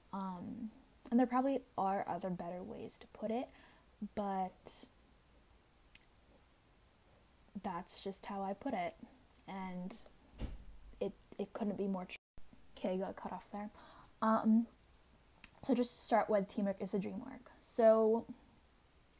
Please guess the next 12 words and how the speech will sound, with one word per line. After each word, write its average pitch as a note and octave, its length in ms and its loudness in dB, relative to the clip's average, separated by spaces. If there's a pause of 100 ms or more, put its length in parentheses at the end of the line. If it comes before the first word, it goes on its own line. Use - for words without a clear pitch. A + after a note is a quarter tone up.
(180)
I B3 80 8
don't C4+ 140 8
know, G3+ 100 4
I'm A3 140 2
not D#4 120 2
sure F#4 140 -4
if - 80 -4
it's D4 160 -2
just A#3 260 0
me, F#3 340 -2
but F3+ 340 -4 (720)
before, A3 720 2